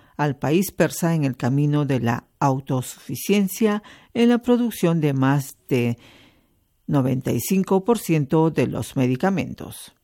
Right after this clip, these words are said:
Los expertos creen que las etapas evolutivas de esta industria deben continuar estableciendo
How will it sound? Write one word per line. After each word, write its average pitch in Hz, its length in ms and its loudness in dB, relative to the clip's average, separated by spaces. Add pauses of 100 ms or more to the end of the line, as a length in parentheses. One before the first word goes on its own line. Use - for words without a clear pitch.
(380)
Los 208 160 0
expertos 233 680 0
creen 156 360 4
que 165 100 2
las 120 160 -2
etapas 143 460 -2 (300)
evolutivas 151 920 0
de 131 140 0
esta 135 180 -6
industria 220 600 -2 (320)
deben 247 380 4
continuar 151 840 0 (140)
estableciendo 156 880 0